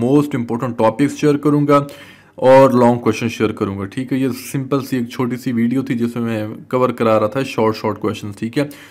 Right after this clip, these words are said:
ताकि आपको आइडिया हो सके कि किस तरीके से क्वेश्चंस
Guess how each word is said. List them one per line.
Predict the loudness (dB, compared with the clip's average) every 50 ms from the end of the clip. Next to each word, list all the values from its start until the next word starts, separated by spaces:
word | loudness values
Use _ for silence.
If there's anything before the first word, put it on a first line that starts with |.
| -20 _ _
ताकि | 0 0 0 0 0 0
आपको | 0 0 0 0 2 4
आइडिया | 4 4 4 4 4 4 2
हो | 2 2
सके | 0 -4 -6 -4 -6
कि | -6 -6 -4
किस | -4 -4 -6 -4 -6
तरीके | -4 -2 -2 -2 -2 -4
से | -6 -4 -4 -6
क्वेश्चंस | -2 -2 -2 -4 -4 -4 -4 -4 -2 -4 -4 -8